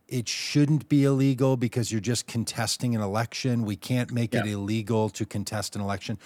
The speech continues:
Speaker 1: which is going to be, just trust me, this is going to be the response from the maga crowd to January sixth and to Georgia's indictments, if they do both come, m-, maybe this same week,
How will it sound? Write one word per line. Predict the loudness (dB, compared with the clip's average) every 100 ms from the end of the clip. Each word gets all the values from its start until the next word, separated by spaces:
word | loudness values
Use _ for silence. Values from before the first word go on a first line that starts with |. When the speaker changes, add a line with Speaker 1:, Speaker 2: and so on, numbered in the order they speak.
| -20 0
Speaker 1:
which | 2 4
is | 2
going | 4 4 4
to |
be, | 4 4 2
just | -4 -8
trust | 2 2 2
me, | -4
this | -2 -4 0
is | -2
going | 0 2 2
to |
be | 0 0 0
the | 0
response | -2 -2 -2 -2 -4 -8 -12 _ _
from | -4 0 2
the |
maga | 4 2 0 -4
crowd | -4 -6 -8 -12 -16 _ _ _ _
to | -8
January | -2 0 2 4 4 2
sixth | 2 0 -2 -10 -12 _ -6
and | -2 -2 -2
to | 0 -2
Georgia's | 0 2 2 0 -8 -8 -8 -10
indictments, | -6 -4 -6 -8 -12 -10 -10 -10
if | -12 -10
they | -8
do | -6
both | -6 -8 -6
come, | -8 -8 -10 _ -16
m-, | -4 0 0 2
maybe | 0 2 0
this | 0
same | 0 0 0
week, | -2 -4 -8